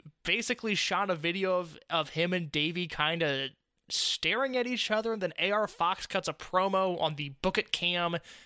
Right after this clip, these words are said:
and says that he wants Davey, and all of a sudden there are, are, are rumors that Davey Richards is headed back to Evolve Wrestling, and it really begins to take shape on December twenty-sixth in a Dragon Gate U S A Newswire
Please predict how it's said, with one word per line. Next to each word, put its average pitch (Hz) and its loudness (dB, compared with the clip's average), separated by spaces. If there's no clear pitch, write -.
and 170 0
says 175 2
that 156 2
he 202 -2
wants 175 0
Davey, 160 0
and 151 0
all 202 4
of 180 -2
a 175 2
sudden 165 -2
there 151 -2
are, 147 -4
are, 151 6
are 147 2
rumors 156 0
that 160 0
Davey 214 2
Richards 175 -2
is 151 2
headed 151 0
back 160 2
to 175 0
Evolve 151 2
Wrestling, 139 0
and 160 2
it 160 0
really 196 2
begins 170 -2
to 160 -4
take 156 0
shape 147 -2
on 147 0
December 180 0
twenty-sixth 160 0
in 147 0
a 147 2
Dragon 165 0
Gate 156 0
U 151 0
S 151 0
A 143 -2
Newswire 143 0